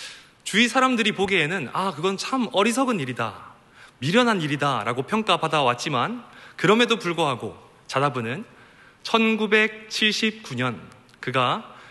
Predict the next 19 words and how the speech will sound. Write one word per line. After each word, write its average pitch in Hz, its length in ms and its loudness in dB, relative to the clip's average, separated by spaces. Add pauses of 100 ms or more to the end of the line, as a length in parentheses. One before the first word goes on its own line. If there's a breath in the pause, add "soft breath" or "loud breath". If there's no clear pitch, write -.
(120)
열여섯이 180 540 4
되던 151 460 0
해부터 196 720 -4 (200 loud breath)
무려 151 600 0
사십여 143 640 2
년이 151 300 -2
지나는 143 460 -2
시간까지 147 800 -2 (320 loud breath)
한 226 240 2
그루씩, 202 540 0
한 175 120 -2
그루씩 - 380 -6
꾸준히 175 500 -4
그 135 120 -6
나무를 131 580 -2
심어왔다고 131 840 -2 (120)
합니다. - 460 -8 (720 loud breath)
여러분, 143 480 2
결과는 151 580 2